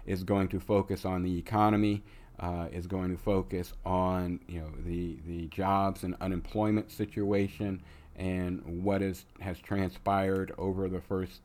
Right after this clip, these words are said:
you know, eight months of the year, uh, as the U S has responded to the covid pandemic. Um, you know, there is also some talk about, uh, using the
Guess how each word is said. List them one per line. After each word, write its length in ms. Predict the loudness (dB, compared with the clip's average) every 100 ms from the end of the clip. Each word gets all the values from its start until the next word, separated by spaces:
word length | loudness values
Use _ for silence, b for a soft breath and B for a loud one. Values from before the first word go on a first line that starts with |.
| -10
you 80 | -8
know, 160 | -8 -4
eight 200 | -2 0
months 260 | -2 -2 -2
of 80 |
the 100 | -2
year, 440 | 0 4 6 4 2 B B B -6
uh, 240 | -4 -4 -2
as 320 | 0 0 0
the 80 | 0
U 180 | 0 0
S 100 | -2
has 160 | -6
responded 600 | -8 -6 -4 -2 -2 -4 -6
to 300 | -4 -2 -2
the 200 | -2 -2
covid 460 | -2 -2 -2 -4
pandemic. 680 | -4 -2 0 0 -2 -4 -10 -16 B B B -4
Um, 720 | 0 0 0 0 -4 -8 -16 -16 -8
you 140 | -6
know, 180 | -4 -6 -10 -18 -20 -20 0
there 300 | 4 6 4
is 200 | 2 2
also 540 | 4 4 4 4 4 2
some 240 | 0 -2
talk 480 | 0 4 4 2 -2 -20 B B B
about, 720 | -4 0 4 6 6 4 -2 -12 -6
uh, 360 | -4 -2 -4 -8 -16 -20 -20 -20 -20 -12
using 840 | -4 4 4 4 4 2 2 0 -6 b b b -20 -16 -6
the 380 | 0 2 2